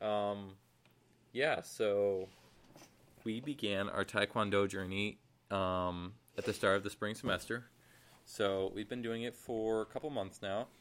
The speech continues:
Um, yeah, so basically, uh, we just, um,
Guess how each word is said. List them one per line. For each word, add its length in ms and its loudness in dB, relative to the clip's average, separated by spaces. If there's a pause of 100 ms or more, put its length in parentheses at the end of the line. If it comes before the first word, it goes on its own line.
(540)
Um, 520 0 (1800)
yeah, 260 8
so 400 0
basically, 760 2 (460)
uh, 440 4 (500)
we 100 0
just, 360 -4 (200)
um, 480 0